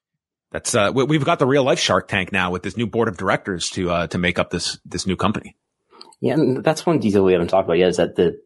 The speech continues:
Speaker 2: the, the new, there will be a new board when this merger is complete. Um, I think eleven seats. If I'm just doing this off memory, I think Endeavor will appoint six of them. W
Speaker 1: Yes.
Speaker 2: will appoint five of them. Uh,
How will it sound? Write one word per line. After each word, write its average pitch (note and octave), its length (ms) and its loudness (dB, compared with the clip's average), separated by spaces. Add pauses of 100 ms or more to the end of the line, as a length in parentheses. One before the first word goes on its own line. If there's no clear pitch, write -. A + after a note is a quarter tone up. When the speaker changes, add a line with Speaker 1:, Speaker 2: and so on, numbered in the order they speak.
Speaker 2:
the, F#2 320 2 (420)
the F#2 80 2
new, B2 160 2
there A2+ 180 0
will A2 100 2
be B2+ 120 2
a C3+ 40 4
new C#3+ 140 2
board G#2 440 0
when E2 160 0
this F2 200 -4
merger E2+ 360 0
is D#2+ 100 -4
complete. - 460 -6 (440)
Um, D2 520 0 (240)
I - 40 -20
think F#2+ 100 0
eleven F#2 460 2
seats. - 600 -4
If - 180 -10
I'm F2 140 0
just - 180 -6
doing G#2 140 4
this F2+ 100 0
off F2 160 0
memory, E2+ 320 0
I D2 40 -4
think - 220 -4
Endeavor G2+ 480 2
will F2 200 4
appoint - 300 -2
six - 280 -2
of G#2 100 -2
them. G#2 360 0 (180)
W F2 180 2
Speaker 1:
Yes. F2+ 100 2
Speaker 2:
will D#2+ 100 4
appoint - 280 -2
five G2 360 2
of F#2+ 100 -2
them. F#2+ 360 2 (600)
Uh, D2 360 2